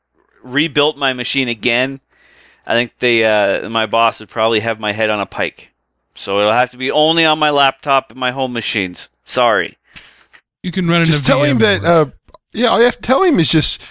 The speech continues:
Speaker 3: you know, "Hey, if this were a Windows machine, this would be standard practice." <laughs>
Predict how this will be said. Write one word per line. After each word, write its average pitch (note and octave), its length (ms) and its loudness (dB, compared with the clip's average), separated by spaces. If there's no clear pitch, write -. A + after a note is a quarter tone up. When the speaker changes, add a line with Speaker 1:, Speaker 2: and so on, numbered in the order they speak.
Speaker 3:
you G3+ 120 -4
know, G#3+ 100 2
"Hey, G3+ 200 2
if D3 100 -2
this G3 180 -4
were F3 160 4
a D3+ 60 4
Windows A3 340 0
machine, C#3 360 0
this D3 180 -2
would D#3 80 -2
be D3+ 80 -4
standard D#3+ 400 -2
practice." - 540 -8
<laughs> - 100 -16